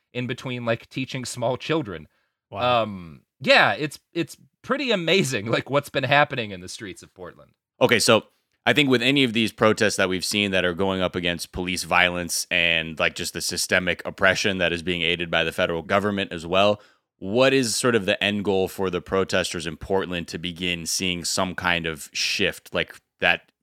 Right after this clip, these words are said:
Speaker 3: begins to feel substantive to the point where it's not just gestures or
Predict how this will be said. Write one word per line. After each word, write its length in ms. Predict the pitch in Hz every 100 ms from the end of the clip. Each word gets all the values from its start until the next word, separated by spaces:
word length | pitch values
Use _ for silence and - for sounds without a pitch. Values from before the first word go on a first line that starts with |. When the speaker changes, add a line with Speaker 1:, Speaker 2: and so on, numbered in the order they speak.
| _
Speaker 3:
begins 340 | - 98 104 92
to 120 | 90
feel 300 | - 92 82
substantive 760 | - 87 82 - 78 - 76
to 100 | -
the 100 | 80
point 260 | 80 80 80
where 120 | 80
it's 140 | 78 87
not 160 | 82
just 200 | 82 78
gestures 680 | - 85 80 - 82 80 76
or 180 | 78